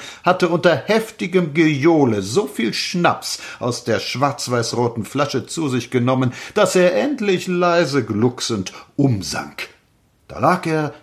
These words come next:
im Rinnstein und schnarchte, beschmutzt, bespritzt. Die Hunde schnupperten an ihm herum und hoben ein Bein. Da lag er, der Preuße, in allen Gassen, da lag er.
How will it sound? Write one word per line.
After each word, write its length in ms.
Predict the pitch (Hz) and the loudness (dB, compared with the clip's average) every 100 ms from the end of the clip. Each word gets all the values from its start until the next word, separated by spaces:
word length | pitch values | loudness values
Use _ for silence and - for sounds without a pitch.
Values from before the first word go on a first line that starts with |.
| _ | _
im 160 | - - | -16 -2
Rinnstein 840 | 139 156 120 - 120 107 101 95 | 2 2 2 0 0 0 0 -2
und 160 | 85 - | -6 -6
schnarchte, 760 | - - 127 127 - - 120 120 _ _ _ _ | -8 -4 -2 -2 -2 -10 -12 -14 _ _ _ _
beschmutzt, 760 | - - 127 127 - - - _ _ _ - | -10 -4 -2 -2 -6 -8 -8 _ _ _ -16
bespritzt. 680 | - - 131 - - - - _ _ _ _ | -12 -6 -4 -2 -4 -8 -12 _ _ _ _
Die 80 | - | 2
Hunde 340 | 175 262 240 233 | 4 4 4 2
schnupperten 680 | - - 220 - 202 208 196 | 0 0 0 0 -2 -2 -2
an 100 | 190 | 0
ihm 180 | 196 165 | 0 0
herum 360 | 175 160 185 | 2 4 2
und 220 | 160 131 | 2 -2
hoben 260 | - 156 127 | 0 2 2
ein 260 | 101 107 101 | -2 -2 -2
Bein. 440 | 156 165 165 170 _ _ _ _ | 0 0 -4 -6 _ _ _ _
Da 220 | - 349 349 | -4 0 2
lag 420 | 330 269 226 - | 2 0 -2 -4
er, 200 | 143 120 | -4 -2
der 160 | 127 | -2
Preuße, 580 | 113 - 113 110 110 127 | -4 0 2 2 2 2
in 140 | 131 170 | 2 0
allen 500 | - 294 269 262 - | 0 2 4 4 4
Gassen, 480 | 147 110 - 104 | 2 2 -2 -2
da 340 | 190 196 190 185 | 2 2 2 -4
lag 360 | - 104 95 82 - | -4 -2 -2 -4 -10
er. 320 | - - - | -12 -12 -16